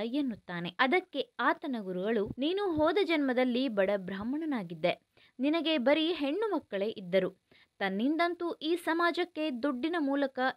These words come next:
ಏನೂ ಮಾಡಲು ಸಾಧ್ಯವಾಗಲಿಲ್ಲ. ತನ್ನ ಮಕ್ಕಳಿಂದಾದರೂ ಈ ಸಮಾಜಕ್ಕೆ ಒಳಿತಾಗಲೆಂದು ಯೋಚಿಸಿ ತನ್ನ ಹೆಣ್ಣು ಮಕ್ಕಳಿಗೆ ಉತ್ತಮ ಶಿಕ್ಷಣವನ್ನು ಕೊಡಿಸಿದೆ. ಅವರನ್ನ ಒಳ್ಳೆಯ ಕುಲದ ವರನಿಗೆ ಕೊಟ್ಟು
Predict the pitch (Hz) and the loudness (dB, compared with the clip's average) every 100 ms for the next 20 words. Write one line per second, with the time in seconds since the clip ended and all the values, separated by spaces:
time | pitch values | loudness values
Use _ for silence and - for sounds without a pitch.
0 | - 240 330 359 285 233 220 233 240 - | -4 -2 -2 -2 0 0 0 -2 -6 -2
1 | 330 330 254 214 185 175 170 180 302 - | 0 0 0 -2 -2 -2 0 2 2 0
2 | - - 339 370 339 285 285 - 440 440 | -12 -2 0 2 2 4 2 0 -2 -2
3 | 370 240 214 262 277 - _ - 311 311 | 2 2 6 4 4 -2 _ -2 0 2
4 | 330 311 381 349 339 - 277 262 208 214 | 0 0 0 -2 -6 -2 0 2 2 0
5 | 311 339 302 254 240 233 202 196 - 247 | 0 0 2 2 2 0 0 -2 -2 -8
6 | 294 381 _ _ 311 339 349 339 269 311 | -6 -6 _ _ -2 2 2 2 0 -2
7 | 427 392 294 - 277 254 269 - _ - | 0 -2 -2 -2 -2 2 2 2 _ -6
8 | 339 - 403 370 285 - 262 - 277 254 | -6 -4 -4 -2 -2 -2 -8 -6 -4 -4
9 | 214 196 226 240 208 - 175 170 214 233 | -4 -6 -8 -8 -8 -6 -2 0 2 4
10 | 359 359 294 330 - _ 220 240 302 311 | 4 4 2 0 -2 _ 2 4 4 4
11 | 254 240 - 233 220 220 208 196 220 240 | 4 2 0 -2 4 4 4 2 2 -2
12 | 214 196 269 285 294 339 | -2 -4 -2 -4 -4 -6